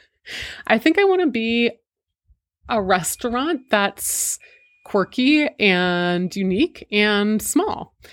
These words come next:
And, and maybe it does impact a lot of people,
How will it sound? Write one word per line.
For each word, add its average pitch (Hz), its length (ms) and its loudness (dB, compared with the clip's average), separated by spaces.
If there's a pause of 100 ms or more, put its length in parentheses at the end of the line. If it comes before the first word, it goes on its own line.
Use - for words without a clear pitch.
And, 254 220 4
and 254 100 4
maybe 311 200 4
it 240 120 4
does 247 300 2
impact 262 640 0
a 202 80 -4
lot 196 180 2
of 196 140 -6
people, 190 640 -2